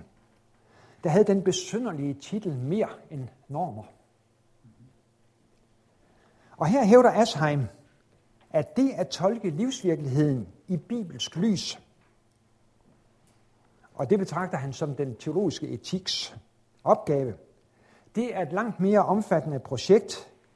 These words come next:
end at finde en norm eller et sæt af normer i Bibelen, og lægge dem til grund for drøftelse af aktuelle etiske problem-, problemstillinger. Og dermed lægger Asheim, så vidt jeg kan se, også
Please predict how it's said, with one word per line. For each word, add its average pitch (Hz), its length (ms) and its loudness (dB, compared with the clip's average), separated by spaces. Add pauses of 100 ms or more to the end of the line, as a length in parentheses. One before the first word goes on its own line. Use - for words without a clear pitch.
(280)
end 190 140 4
at 165 120 0
finde 214 340 2
en 156 120 -4
norm 156 440 2
eller 135 160 -4
et 113 80 -6
sæt 220 280 2
af 165 100 -2
normer 165 320 2
i 147 100 -4
Bibelen, 135 420 -4 (1080)
og 165 100 6
lægge 165 200 4
dem 220 160 6
til 190 120 -4
grund 180 240 -2
for 170 100 -4
drøftelse 165 520 -2
af 123 100 -10
aktuelle 170 360 -4
etiske 160 420 -6
problem-, 120 420 -4 (340)
problemstillinger. 135 760 -2 (1500)
Og 151 120 -4
dermed 233 240 2
lægger 196 320 2
Asheim, 151 460 0
så 139 140 -2
vidt 190 220 0
jeg 190 80 2
kan 165 100 0
se, 196 320 -2
også 202 280 0